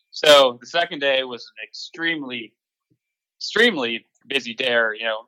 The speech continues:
adventurous day for me. I, uh, me and Neil went with the guide, and, uh, Garrett was gonna hunt with his dad. So, uh,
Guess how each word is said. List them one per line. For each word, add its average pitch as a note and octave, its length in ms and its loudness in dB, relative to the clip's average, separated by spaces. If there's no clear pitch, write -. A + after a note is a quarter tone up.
adventurous C3 500 -4
day B2 240 -4
for A#2 120 -10
me. A#2+ 340 -10
I, C3+ 280 6
uh, A2+ 120 0
me D3+ 200 -2
and E3 100 -8
Neil D3 280 0
went C#3 160 0
with C3+ 120 -10
the D3+ 80 -6
guide, A#2 400 4
and, B2 240 -6
uh, A#2 160 0
Garrett B2+ 300 0
was B2 140 -14
gonna A#2+ 180 -6
hunt B2 160 -6
with A#2+ 100 -20
his A2+ 160 -16
dad. A2+ 200 -2
So, C3 320 -2
uh, A2+ 260 4